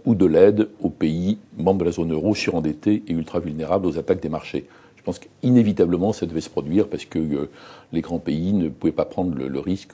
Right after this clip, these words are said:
que ça n'ait pas lieu, à commencer par l'Allemagne, même si, de façon parfaitement logique et compréhensible, parce qu'elle est en première ligne, elle a, euh, quand même fait monter les enchères, elle a attendu, elle a regardé de près, elle a posé ses conditions.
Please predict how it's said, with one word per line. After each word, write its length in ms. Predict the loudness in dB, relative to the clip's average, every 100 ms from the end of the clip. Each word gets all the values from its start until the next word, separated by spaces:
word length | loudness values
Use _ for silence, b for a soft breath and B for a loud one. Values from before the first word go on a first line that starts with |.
| -10
que 80 | -8
ça 140 | -6
n'ait 80 | -6
pas 100 | -4
lieu, 140 | -4 -2
à 100 | -2
commencer 360 | -2 -4 -4
par 140 | -6 -6
l'Allemagne, 420 | -8 -2 0 2
même 200 | 0 -2
si, 320 | -6 -6 -6 B B B -6
de 80 |
façon 280 | -4 -4 -4
parfaitement 520 | -4 -4 -2 -4 -2
logique 320 | 0 -2 -6 -8
et 20 |
compréhensible, 580 | -10 -6 -6 -6 -6 -4
parce 200 | -6 -6
qu'elle 100 | -6
est 120 | -6
en 40 |
première 380 | -8 -6 -6 -4
ligne, 340 | -2 0 0 -2 B B B B -8
elle 220 | -4 2
a, 220 | 4 6
euh, 180 | 4 2
quand 140 | -2 0
même 400 | 4 4 4 0
fait 140 | -2
monter 240 | -4 -4 -4
les 160 | -4
enchères, 400 | -8 0 4 4
elle 100 | 4
a 60 | -6
attendu, 500 | -6 -8 -4 0 2
elle 80 | 2
a 40 |
regardé 360 | -2 -4 -4 -6
de 80 | -8
près, 360 | -2 2 2
elle 100 | 2
a 40 | -2
posé 200 | -4 -8
ses 200 | -4 -2
conditions. 500 | -2 -4 -6 -8